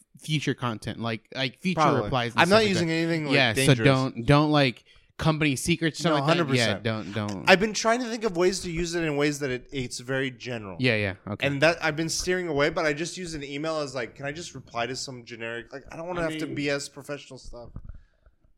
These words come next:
Speaker 3: you don't wanna make scripts. Make Chat G P T do it for you.
Speaker 1: Nah, it's too easy. It's too easy.
Speaker 2: No. Like, you can. You can do that.
Speaker 1: It's too easy.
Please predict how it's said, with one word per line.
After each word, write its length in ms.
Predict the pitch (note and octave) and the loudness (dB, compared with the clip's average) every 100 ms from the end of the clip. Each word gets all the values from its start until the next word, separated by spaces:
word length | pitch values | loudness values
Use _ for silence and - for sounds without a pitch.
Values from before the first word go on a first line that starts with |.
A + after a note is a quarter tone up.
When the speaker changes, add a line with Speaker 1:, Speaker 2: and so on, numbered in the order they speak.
| - - - - - - - G#2 | -20 -20 -18 -18 -16 -16 -14 -12
Speaker 3:
you 100 | C3+ | -10
don't 120 | C#3 | -10
wanna 140 | C#3 | -8
make 180 | B2 G#2 | -8 -10
scripts. 560 | - D3+ B2+ - - - - G#2 | -10 -10 -10 -12 -20 -18 -18 -16
Make 200 | G#2+ - | -16 -12
Chat 320 | B2 F#2 E2+ | -12 -12 -14
G 140 | A#2 | -16
P 140 | F#2+ F2 | -16 -18
T 200 | G#2+ F2 | -16 -16
do 120 | D#2 | -18
it 140 | C#2 _ | -20 _
for 60 | |
you. 100 | C#2+ C2+ | -20 -16
Speaker 1:
Nah, 180 | G#2+ G2 A2 - _ | -12 -12 -14 -18 _
it's 120 | - | -12
too 120 | - G2+ | -6 -6
easy. 260 | F#2+ F#2 - _ _ _ _ _ _ _ _ _ _ - - | -6 -14 -18 _ _ _ _ _ _ _ _ _ _ -20 -20
It's 120 | - | -12
too 100 | - | -6
easy. 300 | G2 F#2 G#2 A#2+ | -6 -6 -12 -12
Speaker 2:
No. 280 | C3 B2+ F#2+ | -10 -10 -4
Like, 300 | C3+ D3 B2+ | 0 2 2
you 160 | E3+ D#3+ | -2 -2
can. 400 | - E3+ D#3+ G2 | -2 -2 -2 -4
You 120 | A2 C#3 | -8 -6
can 260 | F3+ E3+ | -4 -2
do 140 | C#3+ E3 | -2 -2
that. 240 | A#2+ D#2+ | -2 -4
Speaker 1:
It's 160 | A#2+ - | -10 -4
too 100 | A#2 | -2
easy. 280 | G2 F#2 | -2 -6